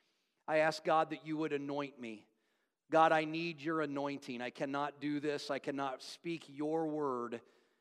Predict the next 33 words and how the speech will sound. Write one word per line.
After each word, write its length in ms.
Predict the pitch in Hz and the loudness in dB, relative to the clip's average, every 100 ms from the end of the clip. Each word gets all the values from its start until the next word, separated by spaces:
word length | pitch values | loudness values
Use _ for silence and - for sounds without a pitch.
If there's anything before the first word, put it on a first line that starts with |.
| _ - | _ -2
without 380 | 131 135 135 | 0 2 0
your 160 | 135 135 | -2 -2
anointing, 560 | 135 139 139 127 131 123 | 0 0 -2 -4 -6 -4
because, 360 | 127 139 131 - | -2 0 0 0
God, 260 | 156 151 151 | 2 4 4
without 380 | 143 156 151 151 | 0 2 0 0
your 160 | 147 | -4
anointing, 540 | 143 143 151 147 151 135 | -2 -2 -4 -4 -6 -6
these 200 | 147 131 | -8 -6
words 320 | 139 147 135 | -4 -4 -4
will 140 | 131 | -6
fall 240 | - 139 120 | -2 -2 -2
flat. 540 | - 143 147 156 147 | 4 4 6 2 2
They 100 | 135 | -2
will 140 | 127 | -2
be 160 | 120 120 | -4 -4
meaningless. 720 | 120 131 143 147 143 - - _ _ _ _ _ | -2 -2 -2 0 0 -2 -8 _ _ _ _ _
But, 160 | 139 135 | 0 6
God, 240 | 160 170 | 6 6
if 100 | 160 160 | 4 0
you 140 | 175 | -2
anoint 440 | 170 165 160 143 | 0 0 -2 -4
me, 240 | 139 127 123 | -10 -10 -10
if 160 | 143 - | -14 -4
you 100 | 160 | -2
anoint 380 | 143 147 170 165 | 0 -2 -4 -6
these 200 | 160 151 | -12 -6
words, 600 | 151 147 123 110 - - _ _ _ | -2 -2 -2 -6 -12 -16 _ _ _
these 240 | 139 147 143 | -6 -6 -4
words 380 | 147 151 131 147 | 0 0 0 -2
have 160 | 135 | -2
the 80 | 127 | -2
power 640 | - 147 139 127 120 107 | -4 2 4 4 0 -2